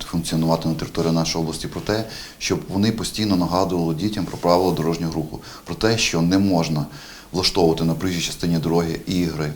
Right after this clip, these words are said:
штовхатися, перебігати через пішохідний перехід навіть, і не порушувати правила безпеки під час керування велосипедами,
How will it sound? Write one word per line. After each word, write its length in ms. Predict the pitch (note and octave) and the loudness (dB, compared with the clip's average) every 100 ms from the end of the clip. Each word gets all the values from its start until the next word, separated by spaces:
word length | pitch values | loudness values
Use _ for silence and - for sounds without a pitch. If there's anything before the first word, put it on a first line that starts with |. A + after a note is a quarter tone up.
| - - - | -10 -16 -8
штовхатися, 800 | - A2 - E2 D#2+ D#2+ - D2+ | -2 -2 2 4 4 2 -4 -4
перебігати 680 | G2 G#2 A2+ D#2+ D#2+ D#2 D2+ | 2 2 2 0 0 0 -2
через 340 | - D#2+ D#2+ | 0 0 -2
пішохідний 540 | - - - F#2 D#2+ D#2+ | -4 -4 -2 -2 0 0
перехід 460 | D#2+ D2+ - D#2+ | 0 -2 -4 0
навіть, 340 | E2 D#2 D2 - - - - - | 2 2 0 -6 -12 -12 -12 0
і 100 | F2+ F2 E2+ E2 E2 - | 2 4 4 4 4 0
не 520 | F#2 F#2 G2+ G#2+ G2+ - | 0 2 2 2 0 -2
порушувати 560 | G2+ A#2 A#2 G2+ F#2+ | 0 2 2 0 0
правила 380 | F2 G2+ G2+ G2 | 0 2 4 4
безпеки 460 | F2 F2 - G#2 E2+ | 2 0 -2 0 -2
під 240 | - G2+ | -2 -4
час 260 | G2+ F2 - | 0 -2 0
керування 520 | - F2 F#2+ G2 F2+ | 0 2 4 4 2
велосипедами, 920 | E2 G2 - D#2+ D#2 D#2+ E2 D#2+ D#2 | 2 0 -2 -4 0 2 2 0 -2